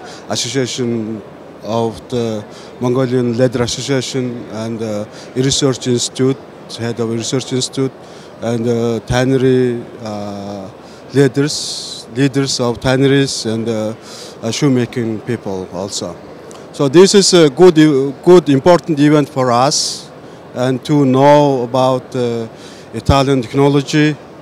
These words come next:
and, uh, Italian know-how. And, uh, so Mongolia is, uh,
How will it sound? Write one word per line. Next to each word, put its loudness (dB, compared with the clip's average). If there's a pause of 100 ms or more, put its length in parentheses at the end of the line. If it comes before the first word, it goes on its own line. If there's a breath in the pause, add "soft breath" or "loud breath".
(120)
and, -4
uh, -2 (480 loud breath)
Italian 2
know-how. 4 (460)
And, -4
uh, -4
so -4
Mongolia 2 (380 loud breath)
is, 0
uh, 0